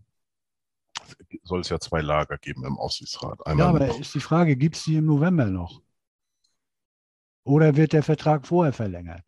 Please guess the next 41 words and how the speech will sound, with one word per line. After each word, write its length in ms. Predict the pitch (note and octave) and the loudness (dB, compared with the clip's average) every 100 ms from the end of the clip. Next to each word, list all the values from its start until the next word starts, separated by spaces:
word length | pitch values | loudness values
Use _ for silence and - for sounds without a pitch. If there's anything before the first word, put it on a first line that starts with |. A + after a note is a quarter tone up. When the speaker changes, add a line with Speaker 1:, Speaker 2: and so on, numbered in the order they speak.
| _ _ _ _ _ _ _ _ _ _ _ _ _ _ | _ _ _ _ _ _ _ _ _ _ _ _ _ _
Speaker 1:
Nee, 160 | D3 | 0
Speaker 2:
Weil 140 | C#3+ C#3 | 2 4
Speaker 1:
das, 20 | |
Speaker 2:
wir 80 | C#3 B2+ | 4 6
rechnen 140 | D3+ | 6
Speaker 1:
vorher, 280 | D#3+ - E3 | 8 10 10
Speaker 2:
ja 60 | D#3+ | 8
damit, 380 | D#3 D#3+ D#3 - _ _ _ _ | 4 4 2 0 _ _ _ _
Speaker 1:
vorher 320 | - G#2 G2+ | 2 8 10
Speaker 2:
dass 80 | A2 | 10
Speaker 1:
soll 120 | C#3+ | 10
Speaker 2:
das 60 | D#3 | 12
Speaker 1:
ja 60 | A2+ | 10
nichts, 540 | G2 - - - - F2+ | 8 2 -10 -12 -14 -4
laut 280 | F2+ F2 - | -2 0 0
Janssen. 280 | E2+ E2+ D3+ | 0 4 2
Speaker 2:
Oder, 240 | C#3+ - | 0 -2
ja, 160 | D3 C3 | 2 2
siehst 280 | B2 - | 0 -2
du, 60 | A#2+ | 0
aber 160 | A2 B2 | 2 0
was 120 | C3+ | 0
passiert 360 | D3+ - E3 D3 | -2 -2 -2 -2
denn, 160 | D3 | -2
wenn, 300 | C#3+ D3 C#3+ | -2 -4 -4
wenn 480 | C#3 D3 C#3 C3 C3 | -4 -4 -6 -12 -12
auf 160 | B2 C#3+ | -6 -2
der 140 | C#3+ | 0
nächsten, 520 | C#3 C#3+ - C#3 C3+ B2+ _ _ _ _ _ _ | 0 0 -2 -6 -6 -8 _ _ _ _ _ _
äh, 320 | C3+ C3+ C3 A2+ G#2+ A2 | 4 6 6 4 -2 -4
Hauptversammlung 680 | B2 D3 - D3 D3 D3 C#3 | 0 2 2 0 2 2 0
der 200 | C3+ B2 | 2 0
A 80 | B2 | 0
G, 320 | B2+ D3 F#3+ - _ _ _ _ _ _ | 0 2 0 -2 _ _ _ _ _ _
wo 340 | A#2 C#3 D3+ | -18 -8 -2
der 140 | D#3 D3 | 0 0
Aufsichtsrat 560 | D3 C#3+ B2+ - A2+ | -2 -2 -4 -4 -4
neu 180 | A#2 A2+ | -2 -2
gewählt 320 | A2+ G#2+ G#2 F#2+ | -2 -2 -4 -4
werden 240 | F#2 F#2 | -8 -8
muss? 300 | G2 F#2+ | -10 -10